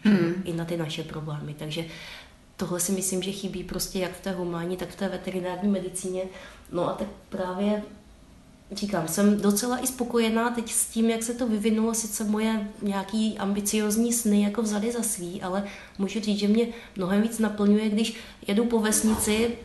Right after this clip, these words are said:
Speaker 1: pro
Speaker 2: Hmm.
Speaker 1: dcerku do školky a tu na někoho zahalekám, že si může přijít pro ty odčervení a tu na někoho, že teda jsme domluvený na zítra na tu operaci. Jo, je to takový, já nevím, jak to říct, no, prostě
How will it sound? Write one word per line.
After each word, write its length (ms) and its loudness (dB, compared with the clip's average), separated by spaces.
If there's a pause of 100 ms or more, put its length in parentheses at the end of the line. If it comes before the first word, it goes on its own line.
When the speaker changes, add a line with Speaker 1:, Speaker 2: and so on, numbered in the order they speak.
Speaker 1:
pro 80 4 (140)
Speaker 2:
Hmm. 160 2
Speaker 1:
dcerku 320 2
do 80 4
školky 600 2
a 140 2 (400)
tu 120 0
na 80 2
někoho 340 4
zahalekám, 600 2
že 80 2
si 140 0
může 280 4
přijít 400 0
pro 200 -2
ty 340 2
odčervení 800 2
a 80 -4
tu 160 -2
na 80 4
někoho, 400 2
že 140 2
teda 220 0
jsme 180 0
domluvený 520 4
na 100 4
zítra 280 0
na 120 2
tu 120 0
operaci. 640 2 (540)
Jo, 260 8
je 100 4
to 120 -2
takový, 580 2 (1120)
já 240 6
nevím, 300 4
jak 140 -2
to 140 -6
říct, 300 -8
no, 240 -2
prostě 580 0